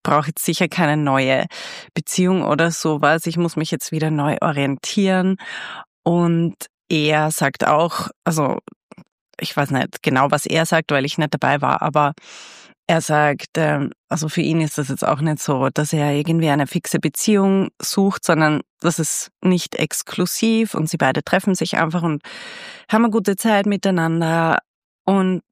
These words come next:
das ist eigentlich schon alles. Also es ist jetzt irgendwie ohne gegenseitige Ansprüche. So, und, ähm, das ist auch genau,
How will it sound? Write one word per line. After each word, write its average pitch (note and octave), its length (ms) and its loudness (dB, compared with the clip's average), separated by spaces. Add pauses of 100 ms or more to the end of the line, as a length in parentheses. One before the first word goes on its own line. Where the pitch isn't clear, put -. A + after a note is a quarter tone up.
(680)
das D#3 320 2
ist - 240 -4
eigentlich D3+ 1000 -2
schon F3+ 220 2
alles. C3+ 420 0
Also C#3+ 220 2
es D#3 80 0
ist - 80 -4
jetzt D#3 260 -4
irgendwie D#3 560 -2
ohne D#3 380 0 (720)
gegenseitige F3+ 640 2
Ansprüche. - 800 -2 (1040)
So, D3 420 -2 (360)
und, F3+ 480 2 (160)
ähm, D#3+ 840 0 (160)
das G3 180 2
ist F#3 140 0
auch F3 200 2
genau, D3+ 500 2